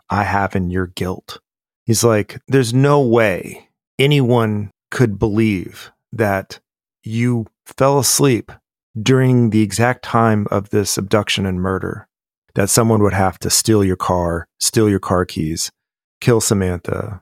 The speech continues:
with your tool, and then bury her in your home territory, and then go back to an A T M, and then you try to sell the phone and all the blood." He's like, "The evidence is so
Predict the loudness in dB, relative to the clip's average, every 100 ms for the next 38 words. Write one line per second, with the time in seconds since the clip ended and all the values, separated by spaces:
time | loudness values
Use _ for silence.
0 | _ -4 0 0 2 2 2 0 -2 -2
1 | -6 -12 _ 0 2 2 0 0 2 2
2 | 2 0 0 0 -4 -10 -6 -2 0 2
3 | 2 2 2 2 0 0 0 -2 -6 -6
4 | -8 -12 _ _ _ 0 2 2 0 2
5 | 0 0 -4 -12 -20 _ _ -8 0 2
6 | 4 2 2 2 2 -2 -6 -12 _ -6
7 | -2 0 -2 -4 _ _ -6 0 0 2
8 | 2 2 0 2 2 2 0 -6 _ _
9 | _ -6 -4 -2 -2 -4 -6 -12 _ _
10 | _ _ -4 -2 2 2 2 2 0 2
11 | 0 -4 -12 _ _ _ _ -10 -4 0
12 | 0 0 0 2 2 2 2 0 -2 0
13 | 2 4 4 2